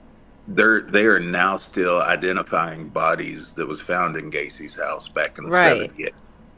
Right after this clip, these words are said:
Speaker 1: You know, so maybe Austin is now saying that it's closed, but twenty, thirty years from now, who's to say somebody couldn't come in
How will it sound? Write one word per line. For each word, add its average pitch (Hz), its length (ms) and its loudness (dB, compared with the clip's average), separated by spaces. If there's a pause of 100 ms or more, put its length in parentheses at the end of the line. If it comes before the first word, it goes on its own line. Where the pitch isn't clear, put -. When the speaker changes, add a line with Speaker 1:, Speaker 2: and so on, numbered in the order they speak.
(400)
Speaker 1:
You 87 200 -2
know, 82 260 0
so 87 540 0 (100)
maybe 98 580 4
Austin 90 720 0
is - 120 -14
now 131 200 2
saying 80 560 -2
that 76 160 -12
it's 80 180 -14
closed, 76 680 -2
but 82 240 -2 (600)
twenty, 95 260 0
thirty 95 280 2
years 104 340 4
from 76 220 -6
now, 82 420 -6 (160)
who's 90 220 0
to - 80 -10
say 85 240 4
somebody 82 400 2
couldn't - 300 -2
come 73 260 -6
in 76 420 -6